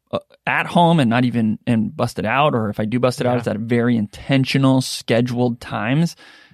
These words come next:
Speaker 1: I mentioned that before, right?
Speaker 2: Mm-hmm.
Speaker 1: I-, if, if I'm going to bust out my laptop, I'll say, "Okay, it's gonna be from this time to this time." Um, but what do you need that rest from? And make sure you don't do that <laughs>
Speaker 2: <laughs>
Speaker 1: during the vacation.
Speaker 2: Yeah.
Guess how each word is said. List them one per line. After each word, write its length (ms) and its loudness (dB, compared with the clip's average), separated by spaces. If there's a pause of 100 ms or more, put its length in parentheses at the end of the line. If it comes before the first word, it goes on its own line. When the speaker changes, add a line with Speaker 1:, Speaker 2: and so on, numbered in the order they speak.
Speaker 1:
I 60 -8
mentioned 260 -2
that 100 -2
before, 320 -2
right? 300 -2 (120)
Speaker 2:
Mm-hmm. 320 -6
Speaker 1:
I-, 140 -4
if, 260 -6
if 140 -6
I'm 140 -4
going 260 -2
to 60 -6
bust 240 -4
out 100 -2
my 100 -4
laptop, 460 -4
I'll 120 -6
say, 300 -2
"Okay, 220 -2
it's 100 -8
gonna 140 -2
be 60 -2
from 160 -4
this 160 -2
time 200 -4
to 100 -6
this 200 -4
time." 260 -6 (580)
Um, 520 0
but 160 0
what 260 0
do 120 -2
you 140 2
need 320 2
that 220 2
rest 380 0
from? 600 0 (340)
And 140 2
make 160 2
sure 140 0
you 160 0
don't 440 0
do 360 4
that 460 2
<laughs> 100 0
Speaker 2:
<laughs> 100 2
Speaker 1:
during 680 6
the 100 2
vacation. 640 0 (100)
Speaker 2:
Yeah. 300 -2